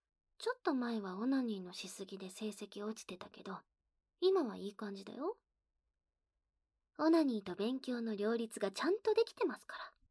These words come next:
インターネットでエッチなこと勉強して、同人誌でみだらな言葉遣いを覚えて、君のこと考えながらオナニーして、すっきりした気分で勉強頑張っ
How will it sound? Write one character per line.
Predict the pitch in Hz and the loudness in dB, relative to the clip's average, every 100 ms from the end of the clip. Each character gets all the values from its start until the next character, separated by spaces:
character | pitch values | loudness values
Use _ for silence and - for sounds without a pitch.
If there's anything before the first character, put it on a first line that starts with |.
| _ _ _ _ _ _ _ _ _ _ _ _ _ _ _ _ _ _ | _ _ _ _ _ _ _ _ _ _ _ _ _ _ _ _ _ _
イ | 285 | 2
ン | 320 | 4
タ | 320 | 6
ー | 339 339 | 4 6
ネ | 339 | 4
ッ | 330 | 2
ト | 262 | -2
で | 208 | -2
エ | 196 | -2
ッ | 254 - | -4 -4
チ | 226 | -4
な | 190 | -4
こ | 190 | -8
と | 170 | -12
勉 | 190 196 202 | -10 -10 -10
強 | 208 202 | -12 -12
し | - | -12
て、 | - 208 190 _ _ _ _ _ _ - | -8 -8 -10 _ _ _ _ _ _ -2
同 | 214 214 | 2 2
人 | 220 220 220 | 2 0 -2
誌 | - - | -4 -10
で | 160 | -8
み | 165 269 | 0 6
だ | 330 | 6
ら | 262 | 4
な | 190 | -4
言 | - - 214 | -12 -6 -2
葉 | 220 | -2
遣 | 220 220 208 | -2 -4 -6
い | 175 | -8
を | 165 - - | -12 -18 -10
覚 | 240 | -8
え | 269 | -8
て、 | - - _ _ _ _ _ _ _ _ _ _ | -10 -20 _ _ _ _ _ _ _ _ _ _
君 | - 226 220 | -6 -2 0
の | 220 220 | 0 -2
こ | 233 | -6
と | 220 | -8
考 | - 214 233 247 | -6 -8 -6 -6
え | 247 | -4
な | 254 | -4
が | 233 208 | -4 -6
ら | 196 | -8
オ | 220 | -6
ナ | 311 330 | -4 -4
ニ | 277 254 | -6 -8
ー | |
し | - | -12
て、 | - 233 - _ _ _ _ _ _ - | -10 -10 -12 _ _ _ _ _ _ -14
す | - | -14
っ | - _ | -14 _
き | 247 - | 2 2
り | |
し | - | -2
た | 262 | -2
気 | 262 233 | 0 0
分 | 202 | -2
で | 185 | -4
勉 | 190 202 | -4 -6
強 | 214 214 | -4 -6
頑 | 202 202 | -6 -10
張 | |
っ | 202 | -10